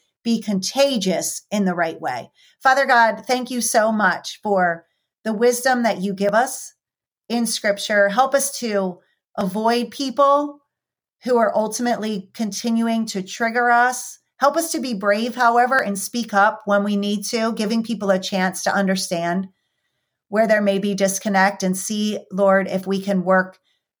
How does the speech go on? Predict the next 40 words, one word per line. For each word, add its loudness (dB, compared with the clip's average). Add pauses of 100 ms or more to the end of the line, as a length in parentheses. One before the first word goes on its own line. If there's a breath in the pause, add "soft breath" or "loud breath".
(100)
through -2
conflict. 0
That 4
I 0
know 4
is 0
your -4
ultimate -2
goal 0
for -6
us, -2 (600)
that 2
we 0
will 0
work 2
together 4
and 2
work 2
through -4
conflict 0
and -2
see -2
the -2
good 0
in 0
one -2
another, 0
but 2
also 0
to -8
be 0
aware 2
of -2
how 2 (580)
our 4
mood 0
is -4
so 2
greatly -2
impacted -6